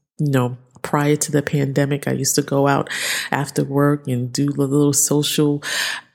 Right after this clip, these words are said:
you know, after hour thing, you know, just hang out, have lunch, you know, dinner, whatever the case may be. I love doing it. Um, but I realized, uh, being home, which I did a lot 'cause I'm sort of a homebody,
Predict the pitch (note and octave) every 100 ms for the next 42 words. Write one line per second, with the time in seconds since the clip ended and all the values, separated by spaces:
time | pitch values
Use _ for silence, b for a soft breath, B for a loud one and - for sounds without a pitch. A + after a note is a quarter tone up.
0 | _ D#3+ D3+ - - C3+ C#3+ - - D3
1 | D3 D3 D3+ - E3+ D3+ D3+ D3 D3 C#3+
2 | D3 C#3+ D3 G#3 G#3 - D3 A#2+ - D#3+
3 | D#3+ D#3 D#3 C3 A#2 B2+ D3+ E3 D#3+ -
4 | D#3 C#3+ C3 B2 D#3+ E3 D#3+ D#3+ D#3+ F#3
5 | B3 G#3 D#3+ C3+ B2+ - C3+ C3 C3 G#2+
6 | C#3 C#3 C#3+ C#3+ C3+ B2 A#2+ F#2+ - B
7 | B B B - C3+ C3+ C3+ F#3+ G#3 G3
8 | A3+ A3 F3+ D#3+ D#3 D3 - - C3 C3
9 | C3 - _ _ _ _ - F#3 G3+ F3+
10 | - F3+ C#3 A2+ A2+ C3 - _ D3 D3
11 | E3+ F#3+ B2+ A2+ G#2+ - - _ _ -
12 | C#3+ C#3+ C#3+ D#3+ - - D3 E3 E3 A#2+
13 | G#2+ G2 G2+ B2